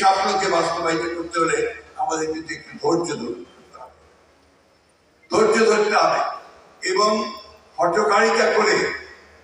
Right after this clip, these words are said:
ভুল সিদ্ধান্ত নিয়ে, ভুল পদক্ষেপ করে আমরা যেন সেই সম্ভাবনাকে বিনষ্ট না করি, সেই বিষয়টা আমাদেরকে সবসময় লক্ষ্য রাখতে হবে। দেশের অবস্থা অর্থনৈতিক দিক দিয়ে খুব ভালো নয়, রাজনৈতিক দিক দিয়ে ভঙ্গুর অবস্থা হয়ে আছে,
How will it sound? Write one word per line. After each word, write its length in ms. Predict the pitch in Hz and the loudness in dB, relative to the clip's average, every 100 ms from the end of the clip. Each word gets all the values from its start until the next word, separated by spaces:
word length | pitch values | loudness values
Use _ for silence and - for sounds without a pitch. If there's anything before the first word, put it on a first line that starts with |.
| - - | -20 -2
ভুল 180 | - 214 - | 2 4 4
সিদ্ধান্ত 440 | 214 214 214 214 214 208 | 0 0 0 0 0 0
নিয়ে, 180 | 185 170 - - - - - | -2 -4 -6 -16 -20 -20 -6
ভুল 140 | 208 208 190 | -2 0 0
পদক্ষেপ 420 | 175 208 202 202 - | 2 2 0 0 0
করে 160 | 180 - - - - 160 | 0 0 -2 -8 -4 -2
আমরা 180 | 170 165 | 0 -2
যেন 120 | 165 - | -4 -6
সেই 140 | - - - - _ _ _ _ _ _ - | -10 -14 -18 -20 _ _ _ _ _ _ -6
সম্ভাবনাকে 680 | - 214 160 - - - 233 | -4 -2 -2 -2 -2 -6 -6
বিনষ্ট 300 | 170 - - 156 151 | -4 -4 -6 -2 0
না 60 | 156 | 0
করি, 180 | 143 131 - - - | -2 -6 -8 -16 -16
সেই 140 | 156 151 - | -10 -8 -8
বিষয়টা 320 | 147 147 - - | -6 -4 -4 -4
আমাদেরকে 360 | - - - - - - - | -4 -10 -12 -18 -18 -20 -6
সবসময় 420 | 151 151 151 - 110 | -4 -2 -4 -6 -6
লক্ষ্য 240 | - - - | -10 -10 -12
রাখতে 220 | - - | -12 -20
হবে। 140 | - - - - | -20 -20 -20 -12
দেশের 240 | 165 165 - | -8 -4 -2
অবস্থা 340 | - - - - - - - - | -4 -6 -2 -2 -2 -8 -14 -8
অর্থনৈতিক 420 | - - 156 - - | -8 -8 -14 -14 -14
দিক 100 | - - | -18 -18
দিয়ে 120 | - | -18
খুব 100 | - - | -18 -16
ভালো 160 | - - - | -12 -10 -10
নয়, 180 | - - - - _ _ _ _ - | -10 -12 -20 -20 _ _ _ _ -4
রাজনৈতিক 520 | 156 156 - - - 160 | 0 2 0 -4 -6 -4
দিক 100 | 165 | -6
দিয়ে 120 | 170 170 | -2 0
ভঙ্গুর 300 | - 175 127 - | 0 -2 0 0
অবস্থা 280 | 156 - - - | 0 -4 -4 -4
হয়ে 140 | 113 | -2
আছে, 180 | - - | -4 -8